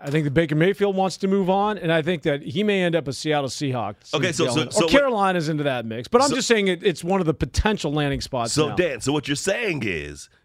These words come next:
Speaker 2: is that when you bring in a quarterback's replacement, and then that quarterback feels some kind of way about it,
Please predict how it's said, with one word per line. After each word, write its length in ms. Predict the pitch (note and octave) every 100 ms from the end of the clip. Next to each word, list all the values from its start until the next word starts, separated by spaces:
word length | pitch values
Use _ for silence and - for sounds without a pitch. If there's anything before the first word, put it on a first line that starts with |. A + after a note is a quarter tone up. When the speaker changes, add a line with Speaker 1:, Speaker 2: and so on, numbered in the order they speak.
| -
Speaker 2:
is 180 | A#2+ F#2+
that 200 | D3 C#3+
when 140 | C#3+
you 120 | C#3+
bring 280 | G#2+ F3+ G#3
in 80 | G3+
a 40 |
quarterback's 640 | - D3 D3+ C3 C#3 B2 A2
replacement, 1000 | A#2+ - C3+ D3 - F2 C#2+ - - - _ _ _ _ _ _ _ _ _ _ C#3
and 380 | C#3+ C#3+ C3+
then 340 | C3 D3 C#3 B2+
that 220 | D3 D3+
quarterback 520 | D#3+ E3 D3 C#3+ B2
feels 220 | C#3+ C#3+
some 100 | C3+
kind 220 | B2+ B2+ B2
of 60 |
way 160 | C3 D#3
about 360 | A2+ A#2 G#2
it, 140 | G2+